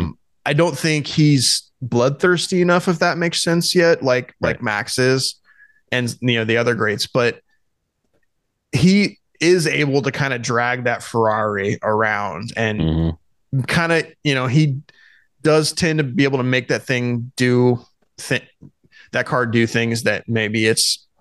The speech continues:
Speaker 2: shouldn't be able to do. And, and because of that, he crashes a, a bunch, but, like, I don't know, with Leclerc, I almost, <sighs> I hate to,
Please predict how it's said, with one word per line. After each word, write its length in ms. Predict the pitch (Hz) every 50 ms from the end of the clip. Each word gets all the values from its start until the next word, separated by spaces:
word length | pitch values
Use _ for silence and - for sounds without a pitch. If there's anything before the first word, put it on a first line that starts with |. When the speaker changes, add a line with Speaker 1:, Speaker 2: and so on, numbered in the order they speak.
| - - - _ _ -
Speaker 2:
shouldn't 340 | - - 151 135 127 101 110
be 80 | 127
able 180 | 120 113 117 113
to 80 | 110
do. 400 | 110 - 110 117 127 123 127 - _ _ - - _ _ _ _ _ _ _ -
And, 280 | 156 165 165 165 151 -
and 120 | 143 160 160
because 260 | 160 160 185 170 160
of 60 | 170 170
that, 120 | 156 147
he 120 | 147 156
crashes 500 | 127 - - 135 123 127 - - 160 156
a, 60 | 160 156 180 -
a 100 | - 143
bunch, 400 | 147 147 160 156 170 165 - -
but, 120 | - - -
like, 300 | 113 123 123 120 - - - _ _ _ _ _ _ _ _ _ -
I 40 | 190
don't 100 | 220 240
know, 80 | 233
with 100 | 180 151
Leclerc, 380 | 160 147 - - 170 165 165 147 131 139
I 40 |
almost, 360 | 151 170 180 175 160 - - - - - - - - -
<sighs> 240 | - - _ _
I 120 | - 143 143
hate 400 | 113 - 156 160 175 170 - -
to, 400 | - 175 147 139 131 120 113